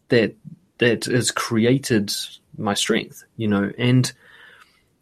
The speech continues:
one of the things that stood out to me with what you were saying before is this approach where you kind of say, "How can I?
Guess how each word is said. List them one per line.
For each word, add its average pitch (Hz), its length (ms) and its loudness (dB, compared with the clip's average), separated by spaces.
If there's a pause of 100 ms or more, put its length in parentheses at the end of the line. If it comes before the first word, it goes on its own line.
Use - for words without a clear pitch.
one 170 200 6
of 226 80 8
the 208 60 8
things 170 260 6
that - 80 0
stood 151 300 2
out 143 180 2
to - 100 0
me 123 180 4
with 101 120 -2
what 131 180 0
you 131 200 2
were 156 100 2
saying 135 320 0
before 110 640 -2 (1700)
is 127 200 2
this 131 200 2
approach - 680 0
where 135 120 0
you 127 140 0
kind 139 280 0
of 135 80 0
say, 123 240 0
"How 135 320 0
can 131 320 0
I? 82 240 -6